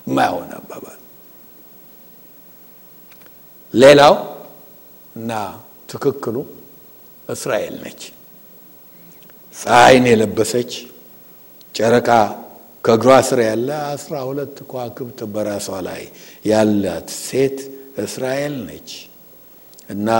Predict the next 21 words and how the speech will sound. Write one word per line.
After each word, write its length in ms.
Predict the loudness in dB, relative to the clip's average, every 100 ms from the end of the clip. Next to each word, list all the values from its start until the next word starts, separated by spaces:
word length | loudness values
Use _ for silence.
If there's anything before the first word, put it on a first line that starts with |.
| 0 -4 -16 -20
እስራኤል 460 | -12 -2 2 2 2 -2 -6 -8
ለዓለም 520 | -6 -6 -4 -6 -6 -10
ስንት 360 | -12 -8 -10 -10 -12
ብርሃን 400 | -8 -6 -6 -8 -12 -18 -20 -20 -4
የፈነደቀች 840 | -2 -2 -4 -4 -4 -4 -4 -8
ነው። 140 | -6 -8
ኢሳይያስ 460 | -4 0 2 0
ስልሳን 440 | -2 -8 -6 -6 -6 -12 -14
ከቁጥር 340 | -6 -4 -2 -2
አንድ 180 | -2 -2
ጀምሮ 320 | -4 -4 -6 -6
አንብቡ። 320 | -8 -10 -12 -8
«ተነሽና 560 | -4 -2 -4 -8 -10 -6 -4
አብሪ» 260 | -4 -6 -8
ይላል። 300 | -8 -10 -12 -18 -20 -6
ለዓለም 480 | -2 0 0 -2 -2 -2
ብርሃን 540 | -2 -2 -4 -6 -6
የሰጠች፣ 680 | -8 -8 -10 -12 -14 -14 -12 -16 -16 -20 -20 -20 -20 -20 -20 -18
ብርሃን 320 | -4 0 2 2
የሚያበራውንም 920 | -2 -2 0 0 0 -2 -4 -6 -10 -12 -18 -20 -20 -8
ያመጣች 760 | 0 2 2 -2 -8 -14 -14